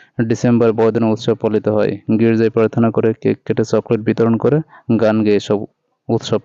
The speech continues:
পালন করা হ-, পালন করা হয়। আঠারো নম্বর যে পয়েন্ট, সেটি হচ্ছে উপসংহার।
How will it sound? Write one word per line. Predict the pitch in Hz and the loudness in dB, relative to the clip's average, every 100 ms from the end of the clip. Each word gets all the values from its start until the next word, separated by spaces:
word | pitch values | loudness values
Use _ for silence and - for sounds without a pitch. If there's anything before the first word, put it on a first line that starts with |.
| - | -2
পালন | 107 107 104 | -2 0 0
করা | 104 98 | 0 -2
হ-, | 98 | -2
পালন | 95 107 113 104 | -4 -2 0 0
করা | 101 | -2
হয়। | 98 - - _ _ _ _ _ _ - | -2 -4 -4 _ _ _ _ _ _ -10
আঠারো | - 117 131 | -2 0 2
নম্বর | 131 127 127 | 2 2 0
যে | 120 | 0
পয়েন্ট, | 127 120 | 0 -2
সেটি | - 117 | -2 -2
হচ্ছে | 113 113 | -2 -2
উপসংহার। | 110 107 113 117 | -2 -2 -2 0